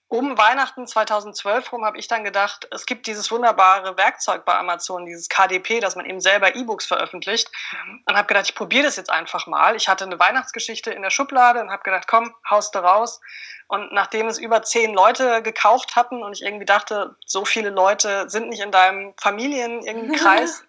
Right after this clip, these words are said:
Speaker 1: auch nicht, wenn man die bucklige Verwandtschaft mitzählt.
Speaker 2: <laughs>
Speaker 1: Und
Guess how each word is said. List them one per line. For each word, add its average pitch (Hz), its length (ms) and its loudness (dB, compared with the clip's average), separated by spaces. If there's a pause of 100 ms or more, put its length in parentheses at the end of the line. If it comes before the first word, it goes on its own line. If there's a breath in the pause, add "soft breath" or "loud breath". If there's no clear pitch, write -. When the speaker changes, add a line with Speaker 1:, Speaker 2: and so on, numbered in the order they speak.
Speaker 1:
auch 220 200 2
nicht, 233 160 -10
wenn 214 80 -4
man 208 160 -8
die 196 60 -10
bucklige 254 380 -4
Verwandtschaft 202 460 -4
mitzählt. 226 580 -6 (160 loud breath)
Speaker 2:
<laughs> - 800 0
Speaker 1:
Und - 220 -8